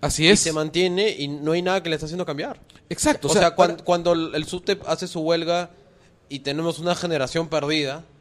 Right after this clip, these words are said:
Speaker 2: y tenemos una generación perdida,
Speaker 1: Sí.
Speaker 2: pues, por esa huelga terrible que hace el subtep,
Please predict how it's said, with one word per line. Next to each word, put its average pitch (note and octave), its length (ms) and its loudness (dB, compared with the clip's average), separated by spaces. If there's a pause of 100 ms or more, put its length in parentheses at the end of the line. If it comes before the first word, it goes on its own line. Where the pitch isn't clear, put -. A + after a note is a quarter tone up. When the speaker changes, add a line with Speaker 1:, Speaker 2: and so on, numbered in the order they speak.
(320)
Speaker 2:
y C3 120 -8
tenemos D3 580 0
una C#3+ 140 -2
generación B2+ 480 -8
perdida, C3 340 -4
Speaker 1:
Sí. C3+ 60 -4
Speaker 2:
pues, C#3 120 -8
por C3 220 -8
esa B2+ 180 -4
huelga C3+ 560 -2 (160)
terrible C#3 480 2
que C3+ 80 -4
hace C3 120 -4
el A#2+ 60 -10
subtep, C#3 340 -12